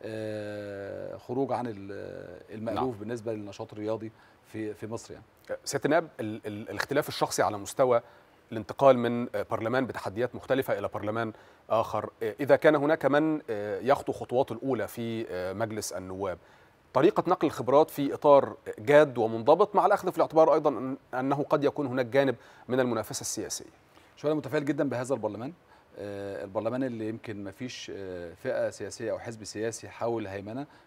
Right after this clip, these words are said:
Speaker 1: آه، في، آه، تجاوز على الإيديولوجيات اللي موجودة، آه، من أجل المصلحة العامة في مصر، وده اللي بان في تشكيلات القوائم وأيضًا في ال-، ال-، آه، المنافسات في داخل الدوائر. فدور الأحزاب مهم جدًا في الجزء ده.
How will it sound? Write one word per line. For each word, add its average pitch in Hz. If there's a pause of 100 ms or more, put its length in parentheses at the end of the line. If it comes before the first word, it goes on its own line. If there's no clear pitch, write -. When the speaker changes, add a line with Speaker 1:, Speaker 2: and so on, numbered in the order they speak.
(120)
Speaker 1:
آه، 95
في، 123
آه، 92
تجاوز 117
على 104
الإيديولوجيات 98
اللي 101
موجودة، 110 (320)
آه، 98 (640)
من 110
أجل 120
المصلحة 110
العامة 107
في 113
مصر، 131
وده 120
اللي 131
بان 131
في 131
تشكيلات 117 (340)
القوائم 117
وأيضًا 113
في 120
ال-، 104
ال-، 98
آه، 90 (260)
المنافسات 110
في 104
داخل 117
الدوائر. 95 (420)
فدور 107
الأحزاب 143
مهم 143
جدًا 131
في 117
الجزء 123
ده. 127